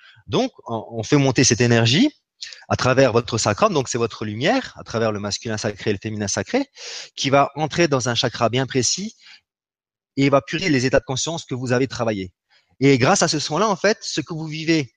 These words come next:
encore maintenant, et pourtant vous l'avez compris, vous l'avez travaillé, ça reviendra plus parce que l'énergie sera totalement dissoute. Et vous allez re-, en fait redécouvrir, euh, ben, d'autres chemins qui s'offrent à vous, d'autres compréhensions qui s'offriront à vous, parce que l'évolution,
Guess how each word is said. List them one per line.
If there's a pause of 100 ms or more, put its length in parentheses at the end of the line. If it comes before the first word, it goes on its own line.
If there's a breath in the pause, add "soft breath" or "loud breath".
encore
maintenant,
et
pourtant
vous
l'avez
compris,
vous
l'avez
travaillé,
ça
reviendra
plus
parce
que
l'énergie
sera
totalement (220)
dissoute. (800)
Et
vous
allez
re-,
en
fait
redécouvrir, (360 loud breath)
euh,
ben,
d'autres
chemins
qui
s'offrent
à
vous,
d'autres
compréhensions
qui
s'offriront
à
vous,
parce
que (140)
l'évolution,